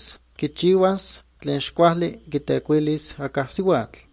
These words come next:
Nixtlemach quimihlis ocseki gentes, y xuelis octlachtekis. Xuelis quimimauistilis on imágenes, ni on espíritus uan yomiqueh. Tla yakah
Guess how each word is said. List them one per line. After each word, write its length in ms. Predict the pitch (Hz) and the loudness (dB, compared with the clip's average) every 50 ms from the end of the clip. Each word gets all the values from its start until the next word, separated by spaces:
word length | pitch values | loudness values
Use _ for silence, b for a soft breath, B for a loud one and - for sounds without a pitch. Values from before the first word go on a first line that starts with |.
| _ _ _ _ _ _ _ _ _ _ _ | _ _ _ _ _ _ _ _ _ _ _
Nixtlemach 840 | 160 156 165 165 156 - - - 175 196 208 214 220 220 220 - - | -2 0 0 0 0 -2 -4 0 2 4 6 6 6 4 2 -4 -4
quimihlis 600 | - 170 175 180 180 180 185 190 190 190 190 - | -2 0 2 2 0 0 2 2 2 2 0 -2
ocseki 520 | - 151 135 - - - 175 165 165 165 | -4 -4 -4 -4 -2 -2 0 0 0 -2
gentes, 680 | 156 165 175 190 208 220 202 165 135 - - - - - _ _ _ _ _ _ _ _ _ _ _ | 0 2 2 2 2 2 2 0 -4 -4 -8 -16 -16 -18 _ _ _ _ _ _ _ _ _ _ _
y 80 | 156 151 | -2 -2
xuelis 520 | 143 - 175 180 190 196 196 208 202 - 196 | -2 2 4 4 4 6 6 4 4 4 0
octlachtekis. 800 | 190 185 - - 147 135 - - - 196 196 190 - 123 - - - - - - _ _ _ _ _ _ _ _ _ _ _ - | 0 0 0 0 0 0 0 2 2 2 2 2 0 -10 -10 -10 -14 -16 -18 -20 _ _ _ _ _ _ _ _ _ _ _ -16
Xuelis 540 | - - 165 175 185 196 208 214 208 - - | -4 2 4 4 6 6 6 4 4 0 -6
quimimauistilis 1040 | - 165 156 156 151 156 151 147 143 143 139 - - 147 139 143 160 180 185 180 - | -4 -2 0 0 0 0 2 2 2 2 0 -2 -2 -2 0 2 4 2 2 2 -2
on 260 | - 156 160 170 180 180 170 160 | -6 -2 -2 0 0 -2 -2 -4
imágenes, 880 | 151 143 147 151 165 185 170 - 170 147 123 113 113 - - - - _ _ _ _ - | -4 -2 0 2 2 2 2 0 -2 -4 -4 -4 -6 -12 -14 -16 -18 _ _ _ _ -4
ni 180 | 165 156 151 160 | -2 0 2 2
on 160 | 180 196 202 | 2 2 2
espíritus 880 | 190 175 - - - 196 196 190 185 180 - 175 180 175 - - - - - | 0 0 -2 2 4 4 4 4 2 0 0 0 0 0 -2 -10 -14 -16 -8
uan 220 | 165 143 143 143 | -4 -2 0 0
yomiqueh. 540 | 135 131 135 180 208 202 - - 127 123 117 - _ _ _ _ _ _ _ _ _ _ _ _ _ _ _ | 0 0 0 0 0 -2 -2 -6 -8 -8 -8 -18 _ _ _ _ _ _ _ _ _ _ _ _ _ _ _
Tla 160 | - 147 143 | 0 2 4
yakah 360 | 156 196 214 214 226 220 196 | 6 6 6 6 6 4 4